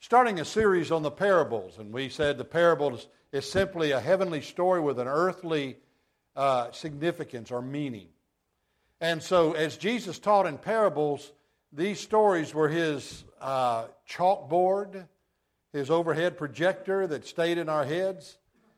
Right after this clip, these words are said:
These were things that we remember to this day. And last week we talked about the lost coin and the lost sheep. And tonight we want to talk about one of the two most well-known parables in the Bible.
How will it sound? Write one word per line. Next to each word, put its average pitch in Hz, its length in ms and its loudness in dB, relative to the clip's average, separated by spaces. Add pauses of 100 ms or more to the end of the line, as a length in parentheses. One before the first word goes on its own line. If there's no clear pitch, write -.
(240)
These 180 340 0
were 160 160 2
things 190 640 0
that 151 460 2 (160)
we 165 580 -2
remember 170 420 -4
to 160 100 -4
this 180 240 0
day. 165 440 2
And 135 100 -4
last 180 320 0
week 196 200 -2
we 156 120 -2
talked 180 340 2
about 170 480 0 (880)
the 151 100 0
lost 190 400 6
coin 151 560 2
and 120 100 -10
the 127 80 -6
lost 147 360 2
sheep. - 400 -10 (960)
And 110 180 -14
tonight 143 360 -2
we 139 100 -4
want 135 260 -2
to 151 80 -4
talk 143 200 4
about 131 260 0
one 147 160 -2
of 139 80 -4
the 117 100 -10
two 165 280 -8
most 135 420 -6 (220)
well-known 147 640 0
parables 127 680 -2 (120)
in 139 140 -12
the 123 80 -8
Bible. 131 580 -2